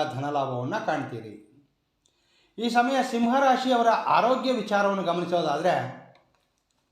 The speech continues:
ಆರೋಗ್ಯ ವಿಚಾರವು ಬಹಳ ಅದ್ಭುತವಾಗಿದ್ರೂ ಸಹ ಸ್ವಲ್ಪ ಮಟ್ಟಿನ ಹೊಟ್ಟೆ ನೋವು, ತಲೆನೋವು ಅಥವಾ ಕೆಲವೊಂದು ಒತ್ತಡಗಳಿಂದ ಕೂಡಿದಂತಹ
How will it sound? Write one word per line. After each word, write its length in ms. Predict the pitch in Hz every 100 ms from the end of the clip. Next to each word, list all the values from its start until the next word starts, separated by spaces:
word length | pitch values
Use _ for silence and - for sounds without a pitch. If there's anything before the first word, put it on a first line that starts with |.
| _ _ _ _ -
ಆರೋಗ್ಯ 420 | 143 233 240 254
ವಿಚಾರವು 480 | 240 - 202 185 175
ಬಹಳ 220 | 143 143
ಅದ್ಭುತವಾಗಿದ್ರೂ 960 | 175 147 147 175 175 170 170 165 226 262
ಸಹ 500 | 151 120 131 175 185 - _ _ _ _ _
ಸ್ವಲ್ಪ 300 | 190 233 262
ಮಟ್ಟಿನ 400 | 254 220 - 196
ಹೊಟ್ಟೆ 420 | 170 143 - 202
ನೋವು, 600 | 175 139 127 120 120 - _ _
ತಲೆನೋವು 720 | 135 165 202 156 135 127 127
ಅಥವಾ 600 | 123 151 196 160 156 147 - - _ _
ಕೆಲವೊಂದು 500 | 180 202 208 208 196
ಒತ್ತಡಗಳಿಂದ 800 | 160 170 - 247 247 233 220 208
ಕೂಡಿದಂತಹ 1040 | 202 196 185 175 165 160 165 143 147 147